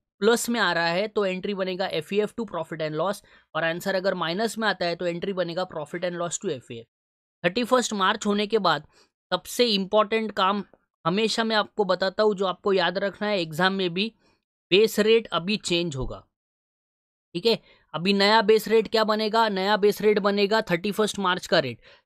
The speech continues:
चलो थर्टी फर्स्ट मार्च का रेट एक बार देख लेते हैं। इधर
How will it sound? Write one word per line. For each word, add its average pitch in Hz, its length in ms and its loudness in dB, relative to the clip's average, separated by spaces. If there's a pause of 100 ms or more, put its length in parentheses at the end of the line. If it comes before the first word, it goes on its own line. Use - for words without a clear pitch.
(120)
चलो 208 120 4
थर्टी 190 240 0
फर्स्ट 208 260 0
मार्च 196 260 2
का 214 120 2
रेट 202 220 4
एक 190 140 -2
बार 202 140 2
देख 190 180 -2
लेते 196 220 0
हैं। 208 80 -4 (300)
इधर 180 180 2